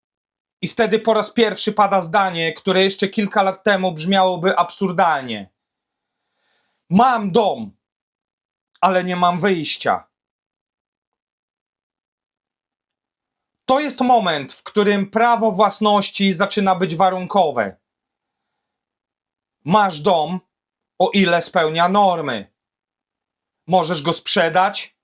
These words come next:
o ile ktoś chce i bank się zgodzi. Możesz nim dysponować, o ile mieści się w aktualnych n-, ramach. I nie,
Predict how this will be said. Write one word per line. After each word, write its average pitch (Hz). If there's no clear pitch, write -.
o 196
ile 185
ktoś 180
chce 175
i 185
bank 196
się 180
zgodzi. 127
Możesz 175
nim 170
dysponować, 165
o 170
ile 185
mieści 185
się 180
w 170
aktualnych 180
n-, 202
ramach. 180
I 226
nie, 170